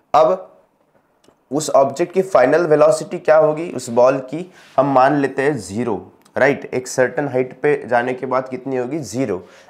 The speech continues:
And वो बॉल जो है, वो ग्रेविटी के अपोजिट डायरेक्शन में मूव कर रहा है,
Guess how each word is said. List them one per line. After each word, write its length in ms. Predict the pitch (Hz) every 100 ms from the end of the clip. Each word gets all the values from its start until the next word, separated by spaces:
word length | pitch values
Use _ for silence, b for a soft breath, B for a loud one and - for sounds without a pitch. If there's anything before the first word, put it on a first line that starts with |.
| b
And 320 | 131 156 117 95 B B -
वो 380 | 113 143 170
बॉल 420 | - 117 135 156 175
जो 180 | 165
है, 300 | 120 120 127 -
वो 100 | 123
ग्रेविटी 540 | 135 123 123 135 - 151
के 140 | -
अपोजिट 720 | - 131 135 151 143 170 -
डायरेक्शन 540 | 156 139 143 143 - 151
में 160 | 151
मूव 240 | 143 135 143
कर 200 | 139 131
रहा 200 | 117
है, 120 | 101